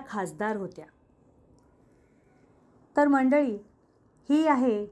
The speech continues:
या पंधरा जणींची थोडीशी माहिती. वेगवेगळ्या जातीधर्मातून,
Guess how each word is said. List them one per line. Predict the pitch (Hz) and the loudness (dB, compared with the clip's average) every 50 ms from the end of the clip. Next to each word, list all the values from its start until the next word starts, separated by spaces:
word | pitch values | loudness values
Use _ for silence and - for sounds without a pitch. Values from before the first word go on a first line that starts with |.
| - - 226 | -14 -8 -4
या | 247 262 269 | -2 -2 -2
पंधरा | 269 - 254 233 220 220 220 247 269 277 | 0 -2 -2 0 2 2 4 4 2 2
जणींची | 254 262 233 226 220 220 220 220 262 285 285 - | 2 0 0 0 0 -2 -2 -4 -6 -10 -10 -6
थोडीशी | - 240 226 226 247 254 254 - 294 277 | -2 -2 -2 0 -2 -4 -6 -4 -4 -4
माहिती. | 254 220 190 175 170 - 175 156 - _ _ _ _ _ _ _ _ _ _ _ _ _ _ _ _ _ _ _ - | -2 -4 -4 -6 -10 -12 -16 -18 -18 _ _ _ _ _ _ _ _ _ _ _ _ _ _ _ _ _ _ _ -2
वेगवेगळ्या | 202 226 247 277 262 285 277 262 247 247 247 | 0 2 2 2 2 0 0 2 2 2 0
जातीधर्मातून, | 233 226 233 220 220 226 254 240 262 247 233 220 208 196 185 - 196 180 170 | 0 0 -2 -2 -2 -2 -2 0 2 2 2 0 -2 -4 -6 -8 -8 -8 -8